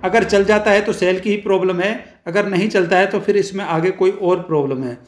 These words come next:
तो अभी हम यहाँ पर देखेंगे, हमने इसे यहाँ पे cell change कर दिए हैं। इसके cell change करने के बाद हम इसका null खोलेंगे और इसका switch जरूर देख लें। switch मतलब हॉट वाले पे होना चाहिए,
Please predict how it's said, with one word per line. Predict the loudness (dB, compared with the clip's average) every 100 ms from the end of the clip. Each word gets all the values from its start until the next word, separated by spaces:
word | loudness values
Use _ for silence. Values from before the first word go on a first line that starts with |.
| _ _
तो | -8
अभी | -2 2
हम | 2 2
यहाँ | 2 0
पर | 0
देखेंगे, | -2 0 0 -2
हमने | -4 -6
इसे | -4 -2
यहाँ | -2 -4
पे |
cell | -2 -2
change | 0 -2 -2
कर | -2 -2
दिए | -2
हैं। | -2
इसके | -4 -6 -6 -16 _ _ _ -2
cell | 0 2
change | 2 2
करने | 2 2
के | 2
बाद | 2 0
हम | -2
इसका | -4 -4 0
null | 0 0
खोलेंगे | 0 0 0 -2
और | 0 -2
इसका | 0 -4
switch | -4 -8 -4
जरूर | 2 2 2
देख | 2 0
लें। | -4 -8 -18 _ _ _
switch | -12 -12 -14 -18 _ _ -12
मतलब | -4 -2 2
हॉट | 2 2
वाले | 2 2
पे | 2
होना | 0 2
चाहिए, | 0 0 0 0 -4